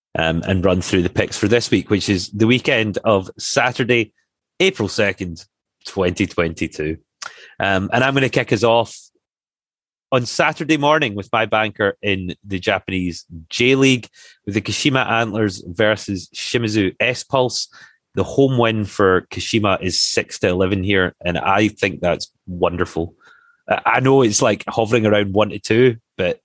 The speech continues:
getting the Antlers at home at one to two against Shimizu S Pulse is just very good. Um, been really impressed with the Antlers this season.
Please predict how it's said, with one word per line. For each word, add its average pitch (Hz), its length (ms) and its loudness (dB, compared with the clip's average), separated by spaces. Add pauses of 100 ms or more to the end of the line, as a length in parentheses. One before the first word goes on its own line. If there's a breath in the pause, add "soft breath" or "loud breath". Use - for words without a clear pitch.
(560)
getting 110 320 0
the 101 180 2
Antlers 90 400 -2
at - 80 -2
home 90 220 0
at 82 80 -2
one 87 160 0
to - 100 -10
two 87 260 0
against 82 360 -2
Shimizu 82 260 -2
S 80 160 0
Pulse 80 260 -2
is 80 80 -2
just 78 220 -4
very 78 260 2
good. 76 280 0 (500 loud breath)
Um, 82 440 0 (100)
been 117 200 4
really 143 200 6
impressed 113 440 0
with 107 60 -12
the 104 100 2
Antlers 95 300 -4
this 98 220 -4
season. 95 320 -6